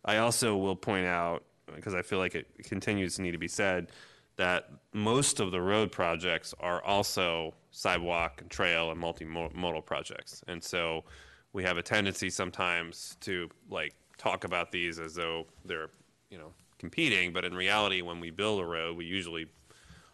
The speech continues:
also are building a trail system or a trail next to it, with it. So we're actually doing both. And, you know, therefore, obviously, we still have a lot of infrastructure projects. We have a lot of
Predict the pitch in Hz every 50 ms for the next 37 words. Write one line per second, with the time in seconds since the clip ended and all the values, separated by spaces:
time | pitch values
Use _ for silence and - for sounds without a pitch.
0 | _ - - 92 90 - - 95 85 82 80 87 92 87 85 82 80 - - 123
1 | 120 107 92 87 - - 90 - - 85 80 85 82 82 85 82 - - 107 98
2 | 92 82 82 80 - - - 90 98 95 92 98 101 - - - 90 - - -
3 | - 95 95 92 - 85 - - - - - 92 85 85 90 92 92 90 - -
4 | 98 90 82 78 - - 85 - - 101 87 82 82 80 95 87 78 - - -
5 | - - - - - - - - - - _ - - 95 92 90 90 87 85 85
6 | 85 - - _ - _ - 95 78 80 85 95 95 92 - - 95 87 85 82
7 | 82 - - - _ - 85 92 92 92 87 - - 98 87 87 85 82 - -
8 | - - - - - - _ _ _ - 98 - - 113 110 104 98 95 92 95
9 | 92 95 110 120 113 110 - - 107 95 - 104 - 107 95 95 95 95 95 95
10 | 92 - - - 92 90 92 92 90 87 87 90 87 85 80